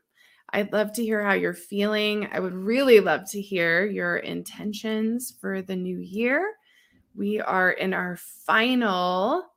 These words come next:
episode of Buddhist Biohacker for twenty twenty-one. So come on in, join in. Today is Sacred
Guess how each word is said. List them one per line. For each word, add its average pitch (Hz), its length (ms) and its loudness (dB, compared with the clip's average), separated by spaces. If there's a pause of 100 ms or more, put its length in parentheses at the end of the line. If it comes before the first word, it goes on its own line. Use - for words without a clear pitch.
(300)
episode 208 720 0
of - 280 -2
Buddhist 196 420 -6
Biohacker 208 840 -4
for 202 300 -8
twenty 214 400 -10
twenty-one. 233 720 -8
So - 280 -8
come 233 220 -2
on 247 200 0
in, 240 440 -2 (440)
join 214 400 0
in. 208 380 2
Today 202 720 0 (100)
is 190 480 -2
Sacred 226 800 -2